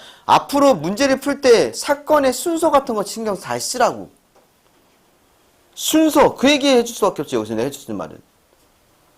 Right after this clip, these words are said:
삼 번에 편지를 받은 후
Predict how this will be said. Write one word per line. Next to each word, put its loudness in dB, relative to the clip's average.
삼 4
번에 4
편지를 4
받은 2
후 4